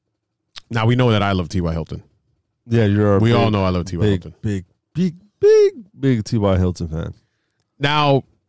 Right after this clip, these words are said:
Speaker 1: there's a lot of concern about Andrew Luck and his calf, and I said he's dealing with a bone issue, you know, and it seems to be, like, maybe a real thing. Now, I don't know if the injury will keep him out for many regular season games, but it might keep him out for a few. It might keep him out for, like, maybe one or two, something like that, right?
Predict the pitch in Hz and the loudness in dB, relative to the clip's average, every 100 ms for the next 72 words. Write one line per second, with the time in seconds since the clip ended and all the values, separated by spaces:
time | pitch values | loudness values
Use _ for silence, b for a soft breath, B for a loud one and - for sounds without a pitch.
0 | 135 101 156 143 156 185 190 185 175 160 | -12 -2 2 4 4 2 0 0 0 2
1 | 147 135 131 135 113 110 110 104 104 101 | 2 2 4 4 2 2 0 2 0 0
2 | 104 110 - 110 107 98 107 113 113 107 | 0 0 2 2 2 2 2 2 2 2
3 | 110 98 90 - 95 120 139 104 104 92 | 2 2 0 -2 -2 -4 -4 -2 0 -2
4 | 101 - 120 110 113 104 110 110 104 98 | -2 -2 0 0 0 2 2 4 2 2
5 | 95 104 101 98 98 95 95 90 92 110 | 0 0 2 2 2 0 -4 -4 -4 0
6 | 131 147 147 127 120 117 117 101 - 110 | 2 2 2 2 2 2 2 2 2 0
7 | 104 104 107 104 98 101 107 104 101 101 | 2 0 0 -2 0 0 2 2 2 0
8 | - 101 98 90 98 120 110 101 101 104 | 0 -2 -2 -2 -2 -2 0 -2 0 0
9 | 123 151 - 160 143 143 135 - 110 - | 0 -2 -4 -4 0 0 0 -2 -4 -4
10 | 127 95 87 113 - 123 127 123 120 117 | -2 -2 0 -2 -2 -2 2 0 0 -2
11 | 107 107 107 107 104 95 98 98 - 95 | -2 -2 -4 -4 -4 -2 0 -2 0 2
12 | 95 95 92 87 87 95 151 | 2 0 -2 -2 0 0 0